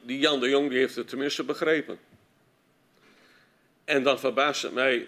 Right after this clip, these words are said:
dat zo'n, eh, dwingend advies van staatstoezicht op de mijnen,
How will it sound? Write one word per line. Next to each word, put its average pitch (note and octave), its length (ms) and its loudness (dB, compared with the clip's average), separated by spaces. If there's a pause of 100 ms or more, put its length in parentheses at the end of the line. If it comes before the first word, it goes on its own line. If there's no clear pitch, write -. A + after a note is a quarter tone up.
dat B2+ 180 -2
zo'n, A2+ 280 -4 (380)
eh, F#2 240 -8 (140)
dwingend E3 520 2
advies - 640 -8 (440)
van G#2+ 240 -4
staatstoezicht D#3+ 1000 -4
op B2+ 140 -4
de B2 80 -4
mijnen, E2+ 420 -8